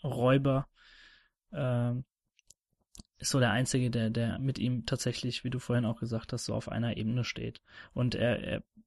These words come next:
sagt ja selbst mehrfach zu ihm, äh, und schon wieder ist er ihm dazwischen gekommen und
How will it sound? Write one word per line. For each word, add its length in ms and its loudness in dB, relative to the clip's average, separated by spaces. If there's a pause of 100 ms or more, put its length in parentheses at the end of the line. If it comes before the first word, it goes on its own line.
(140)
sagt 320 4
ja 100 12
selbst 340 6
mehrfach 420 6
zu 180 -2
ihm, 340 0
äh, 240 2
und 240 2
schon 160 6
wieder 260 8
ist 180 2
er 80 2
ihm 280 0
dazwischen 540 4
gekommen 440 0
und 260 -4